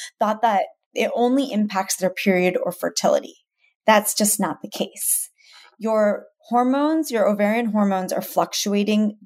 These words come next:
daily, and it impacts everything from your quality of sleep, quality of muscle toning,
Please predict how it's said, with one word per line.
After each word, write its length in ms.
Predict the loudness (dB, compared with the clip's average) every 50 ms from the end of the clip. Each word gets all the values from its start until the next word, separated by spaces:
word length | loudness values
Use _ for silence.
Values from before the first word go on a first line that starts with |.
| -8 -4
daily, 580 | -2 -2 0 0 0 2 2 2 2 2 0 -6 _ _ _ _ _ -20 -20 -20 _ _ -4
and 380 | -2 0 2 2 2 2 0 -2 -6 -14 -20 -14 -2
it 180 | 0 0 0 0 0
impacts 560 | 0 0 0 0 0 -2 -2 -2 -2 -6 -10 -8 _ -2
everything 560 | -2 0 0 0 -2 0 0 0 -2 -2 -2
from 120 | -2 -2
your 140 | -2 -2 -2
quality 440 | -4 -2 0 0 2 0 0 -2 -6
of 80 | -10 -8
sleep, 480 | -6 -6 -6 -6 -4 -4 -4 -6 -6 -8 -14 _ _ _ _ -20 _ _ _ _ _
quality 460 | -6 -2 0 0 2 0 0 -4 -6
of 80 | -6 -2
muscle 420 | 0 2 2 2 2 0 0 -2
toning, 560 | -4 -4 -4 -2 0 2 2 2 2 0 0